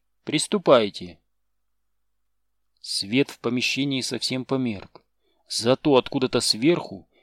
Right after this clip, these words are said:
прямо на каталку, ударил ослепительный луч, отчего на распростёртом теле рефлекторно обозначились каждый волосок,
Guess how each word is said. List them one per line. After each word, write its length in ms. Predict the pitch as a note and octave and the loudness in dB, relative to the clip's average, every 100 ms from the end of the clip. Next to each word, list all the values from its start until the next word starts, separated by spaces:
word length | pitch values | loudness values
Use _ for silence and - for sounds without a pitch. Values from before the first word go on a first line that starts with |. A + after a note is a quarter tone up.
| _ | _
прямо 380 | - A#2+ D3+ A#2+ | 0 6 6 4
на 100 | A2+ | 0
каталку, 720 | A#2+ A#2 - F3 D#3+ A2+ G#2+ | 2 2 4 2 2 -4 -6
ударил 500 | A2+ F#2+ C#3 D#3+ C#3+ | -6 2 4 6 4
ослепительный 920 | B2 - G#2+ C3 - E3 D3+ D3 D3 | 0 -2 -2 -4 -4 -4 -2 0 0
луч, 560 | D3 C#3 A#2 F2 - - _ _ _ _ _ _ _ | -2 -2 -6 -8 -12 -12 _ _ _ _ _ _ _
отчего 460 | - A#2 - C3 D3 | -4 0 0 0 2
на 120 | C3+ | 2
распростёртом 920 | B2 - A#2+ A#2+ - C#3 C3 B2+ A2+ | 0 -2 -4 -4 -2 -2 -2 -2 -4
теле 440 | - F#3+ D3 G2+ _ _ _ _ | -2 -2 -2 -4 _ _ _ _
рефлекторно 840 | - C3 - B2 - - E3+ D3+ D3 | 0 0 2 -4 -2 0 2 4 2
обозначились 920 | C3 B2+ B2 D3 - B2+ B2 - - _ _ | 4 0 2 0 0 -4 -4 -6 -10 _ _
каждый 480 | C#3 D3 A#2 G#2+ C3+ | 6 6 6 -2 -4
волосок, 800 | B2 C3+ C#3 - - C3 F#2 - | 0 0 0 -4 -4 -4 -6 -20